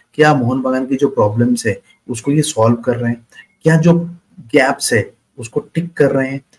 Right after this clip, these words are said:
इस सब के बारे में मैं टैक्टिकल analysis किया है on नूनो। Please go and check it out, the link in the bio, by the way। आ, so बात करते हैं पहले, अ, नो, रफसन क्लब। भाई क्या difficult नाम है यार,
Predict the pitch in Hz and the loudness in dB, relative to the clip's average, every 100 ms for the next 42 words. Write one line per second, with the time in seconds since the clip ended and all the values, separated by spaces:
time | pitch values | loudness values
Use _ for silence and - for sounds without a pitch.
0 | _ - 127 - 120 - 117 117 117 117 | _ -8 -6 -4 -4 -2 0 2 2 2
1 | 113 113 117 110 107 110 107 - 110 110 | 0 -4 -4 -2 -2 -4 -6 -6 -4 -2
2 | 113 113 117 123 113 110 104 - - _ | 0 0 -2 -2 0 0 -4 -10 -20 _
3 | 131 117 117 113 113 110 110 107 110 110 | -2 0 0 2 2 0 0 0 -2 -4
4 | _ - 98 113 110 98 - - - - | _ -12 -6 -2 -2 -4 -10 -12 -10 -10
5 | - - _ 87 85 90 95 117 117 - | -14 -18 _ -12 -10 -8 -2 -2 -2 -8
6 | - _ _ _ - 160 170 156 - 165 | -20 _ _ _ -2 0 4 2 2 -4
7 | - 131 - 123 120 123 139 139 _ _ | -4 -6 -4 -4 -2 -2 -2 -4 _ _
8 | - 110 110 107 101 120 - - _ _ | -6 0 4 4 2 0 -2 -8 _ _
9 | _ _ _ _ _ _ - 110 113 - | _ _ _ _ _ _ -6 -2 -2 -2
10 | - 120 113 101 - - - - 160 170 | 0 0 0 -2 -8 -12 -16 -12 -6 -2
11 | 151 101 104 110 101 95 95 87 80 - | -2 -4 -10 -8 -8 -8 -12 -12 -12 -14